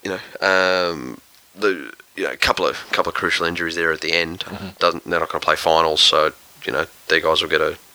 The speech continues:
Speaker 1: an early off season
Speaker 2: They
Speaker 1: and,
Speaker 2: can limp
Speaker 1: and
Speaker 2: in Bali.
Speaker 1: hopefully, yeah, get fucking rehabbed.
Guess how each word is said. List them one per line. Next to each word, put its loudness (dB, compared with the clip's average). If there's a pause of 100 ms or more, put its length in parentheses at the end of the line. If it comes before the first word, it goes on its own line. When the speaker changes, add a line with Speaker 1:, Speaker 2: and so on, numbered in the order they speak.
(120)
Speaker 1:
an -2
early -2
off -4
season 0
Speaker 2:
They 4
Speaker 1:
and, 0
Speaker 2:
can -8
limp -6
Speaker 1:
and -4
Speaker 2:
in -10
Bali. 4
Speaker 1:
hopefully, -10
yeah, -8
get -8 (120)
fucking -2
rehabbed. -2